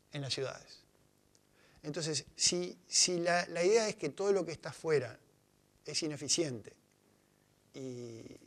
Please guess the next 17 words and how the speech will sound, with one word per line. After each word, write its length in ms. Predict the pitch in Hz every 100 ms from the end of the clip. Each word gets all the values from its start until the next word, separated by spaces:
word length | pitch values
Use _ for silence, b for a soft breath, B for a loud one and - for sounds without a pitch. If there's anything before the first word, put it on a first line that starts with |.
| - _
y 60 | 135
hay 80 | 131
que 120 | -
cerrarlo, 580 | 175 185 170 170 220 - _ _ _ _ _
lo 180 | 135 139
que 140 | 135
queda 240 | 135 160 165
es, 80 | 139
bueno, 200 | 127 123
una 180 | 131
Montevideo 540 | 139 139 139 147 165 143
más 140 | 151
grande 300 | 156 160 160
de 60 | 165
lo 100 | 165
que 220 | 175 180
es 220 | 233 -